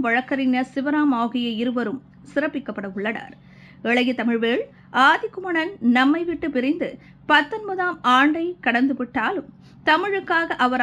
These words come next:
ஆற்றிய சேவையும் சாதனைகளும் நம் நினைவிலும் ஒவ்வொரு தமிழ் படைப்பாளரின் நெஞ்சினில் சுடரை பிரகாசிக்கிறது.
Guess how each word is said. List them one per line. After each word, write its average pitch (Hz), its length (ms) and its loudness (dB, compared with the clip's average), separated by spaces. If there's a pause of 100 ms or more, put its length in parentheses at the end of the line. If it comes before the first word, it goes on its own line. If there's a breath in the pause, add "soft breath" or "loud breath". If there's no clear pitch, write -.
ஆற்றிய 269 340 -2 (100)
சேவையும் 302 500 0 (140)
சாதனைகளும் 262 720 2 (340 loud breath)
நம் 294 220 6
நினைவிலும் 330 480 0 (160)
ஒவ்வொரு 294 380 0 (120)
தமிழ் 330 240 2 (100)
படைப்பாளரின் 277 840 0
நெஞ்சினில் 285 580 4
சுடரை 262 320 -2 (100)
பிரகாசிக்கிறது. 226 760 -6